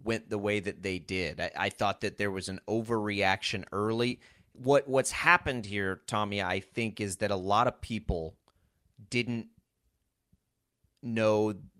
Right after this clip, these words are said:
didn't believe that Isaac Brown, even with everything, ha-, and I'm not one of these people, but the, you know, the other side of it is people didn't think he should have been hired as the full-time head coach to begin with.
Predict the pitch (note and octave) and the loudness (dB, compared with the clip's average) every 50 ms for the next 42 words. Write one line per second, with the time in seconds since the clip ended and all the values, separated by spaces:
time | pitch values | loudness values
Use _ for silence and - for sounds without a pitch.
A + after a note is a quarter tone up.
0 | - - - B2+ B2 A2+ G#2+ C#3+ C#3+ C#3 D3 C3+ A#2+ - B2 A#2 A2+ A2+ A#2 A2+ | -16 -12 -10 -10 -10 -6 -2 0 0 0 0 -2 0 0 0 0 2 0 0 0
1 | A2+ A#2 G2+ - A#2 G2+ G2+ G2 G2+ G2+ - G#2+ F#2+ - - G#2 G2+ G2+ G2+ G2 | 0 -2 -2 -2 0 2 4 4 4 2 0 -2 -4 -4 -2 0 2 2 2 0
2 | F#2+ F#2 F#2 F#2 - A#2 A#2+ B2 B2+ C#3 C3+ B2+ B2 G#2+ A2+ A2+ A2 C3 B2 - | 0 -2 -4 -6 -8 -4 -4 -2 0 0 0 0 2 4 4 2 2 0 -2 -2
3 | C#3 B2 A#2 A#2 A#2 F#2+ F2 G2+ F#2 G2+ A#2 A#2+ A#2+ A#2 - G#2 A#2+ A#2 A2 F#2+ | -2 0 0 0 0 0 0 0 0 2 2 2 2 2 2 0 0 0 0 -2
4 | F#2 F#2 E2+ - - - F2 - - D2+ C#2+ D#2 - _ - - _ _ _ _ | -2 -4 -4 -4 -6 -6 -8 -6 -6 -8 -8 -8 -12 _ -20 -20 _ _ _ _
5 | - G#2 - A2 F#2+ - - - - - G#2+ G2+ G2 F2+ F2 E2+ G2 - - A#2+ | -6 -4 -4 -4 -8 -8 -12 -20 -16 -12 -8 -6 -4 -4 -4 -4 -6 0 2 2
6 | A#2+ B2 A2+ G#2+ - - B2+ A2+ A#2+ A#2+ A2 F#2+ G#2 F#2+ F#2+ F2+ - - A#2 A2 | 2 2 0 -2 0 2 2 4 4 2 2 0 0 -2 -2 -4 -4 -4 -6 -4
7 | - - G2+ F2 F2 - A2 A2+ G2+ A2 G#2 - - G#2+ G2+ - - G#2 G2 F#2 | -2 -2 -4 -4 -6 -6 -6 -4 -4 -6 -8 -6 -6 -8 -8 -8 -8 -10 -8 -6
8 | - - G#2+ F#2+ F2+ E2 F#2 E2+ E2+ - G2+ G2+ G2 F#2 F2 F2 E2+ - - - | -4 -4 -4 -4 -4 -4 -6 -6 -4 -2 -2 0 0 0 -2 -2 -6 -8 -10 -12
9 | - F#2+ F2+ - - F#2 E2+ E2+ F2 F#2 F2 - - F#2+ E2+ - - - - F#2 | -10 -10 -10 -8 -6 -6 -6 -4 -6 -6 -8 -6 -8 -8 -6 -6 -10 -10 -10 -10
10 | D#2 D#2+ F2 F2+ F#2+ G2+ G#2 G#2+ B2 - - | -6 -4 -4 -4 -2 -2 -4 -4 -6 -8 -12